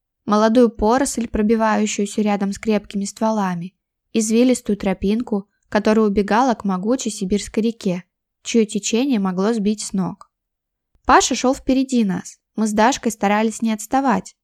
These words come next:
получалось плохо, в основном из-за меня, не слишком-то я спортивный человек. От физкультуры освобождения у меня никогда не было,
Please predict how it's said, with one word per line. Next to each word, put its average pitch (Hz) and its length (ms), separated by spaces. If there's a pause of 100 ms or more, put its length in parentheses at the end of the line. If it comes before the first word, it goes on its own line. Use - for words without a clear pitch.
(140)
получалось 247 520
плохо, - 560 (440)
в 208 60
основном 240 460
из-за 247 160
меня, 247 420 (380)
не 254 100
слишком-то 240 540
я 190 140
спортивный 202 560
человек. 202 640 (720)
От - 140
физкультуры 262 520
освобождения 220 760
у 208 40
меня 220 180
никогда 294 420
не 208 220
было, 180 320